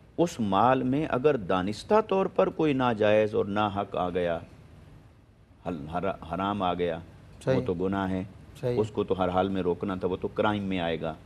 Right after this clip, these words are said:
Speaker 2: बिल्कुल सही।
Speaker 1: ठीक है, लेकिन ना समझे में कुछ ऐसा हो गया,
Speaker 2: ना आशनाई में,
Speaker 1: ना
Speaker 2: ना
Speaker 1: समझे,
Speaker 2: बलदी।
Speaker 1: मिसाल के तौर
Speaker 2: हाँ।
Speaker 1: पर मेरे जॉब आवर्स हैं आठ बजे से चार बजे तक,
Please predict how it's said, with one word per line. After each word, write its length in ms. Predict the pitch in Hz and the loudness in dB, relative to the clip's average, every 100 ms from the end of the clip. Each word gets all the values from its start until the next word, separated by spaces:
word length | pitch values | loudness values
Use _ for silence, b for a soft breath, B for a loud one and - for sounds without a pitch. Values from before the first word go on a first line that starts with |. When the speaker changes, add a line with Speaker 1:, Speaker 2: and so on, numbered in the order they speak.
| - | -4
Speaker 2:
बिल्कुल 260 | 131 147 | 0 2
सही। 200 | 143 151 | 2 0
Speaker 1:
ठीक 240 | 170 107 143 | 0 -2 0
है, 120 | 151 - B B - | -2 -2 B B 0
लेकिन 480 | 120 196 - 92 - - - | 4 4 2 -2 -4 -14 -8
ना 240 | 101 143 208 | 2 4 4
समझे 480 | - 208 202 - - | 4 4 6 6 4
में 80 | |
कुछ 220 | 190 190 139 | 0 -2 0
ऐसा 240 | 127 127 | 0 0
हो 140 | 95 | -2
गया, 300 | 73 78 73 73 | -2 -4 -6 2
Speaker 2:
ना 80 | 175 | 4
आशनाई 460 | 170 - 165 160 | 4 4 -2 0
में, 240 | 175 135 127 - - | -2 -6 -12 -14 -2
Speaker 1:
ना 80 | 110 | 2
Speaker 2:
ना 140 | 165 | 2
Speaker 1:
समझे, 200 | - 170 | 2 2
Speaker 2:
बलदी। 160 | 127 123 | 2 0
Speaker 1:
मिसाल 340 | 165 175 151 | 2 2 4
के 120 | 143 | 2
तौर 200 | 131 135 | 2 2
Speaker 2:
हाँ। 100 | 113 | 4
Speaker 1:
पर 200 | 135 123 B B | 2 0 B B
मेरे 280 | 110 127 127 | 0 4 4
जॉब 340 | 113 117 117 113 | 4 4 4 4
आवर्स 320 | 110 117 104 | 4 4 2
हैं 160 | 110 | 0
आठ 240 | 95 101 101 | 2 0 2
बजे 220 | 98 101 | 0 0
से 160 | 101 101 | -2 -4
चार 260 | - 92 | 0 0
बजे 220 | 90 92 | 0 -2
तक, 220 | 92 92 | -2 -4